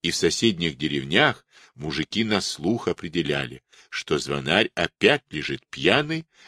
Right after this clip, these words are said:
а за него на колокольне играет Попович.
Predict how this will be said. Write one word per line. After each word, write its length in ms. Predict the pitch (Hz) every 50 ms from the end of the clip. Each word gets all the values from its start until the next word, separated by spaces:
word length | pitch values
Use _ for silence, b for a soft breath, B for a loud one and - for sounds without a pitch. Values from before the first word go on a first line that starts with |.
| b -
а 120 | - 85
за 140 | 69 78 82
него 320 | 71 71 71 69 101 160
на 100 | 165 147
колокольне 720 | 123 - 80 76 76 - - - 71 67 65 64 64 64 -
играет 560 | - 78 76 - 71 73 76 98 120 123 - _
Попович. 720 | - 73 - - - - 62 60 - - - - - -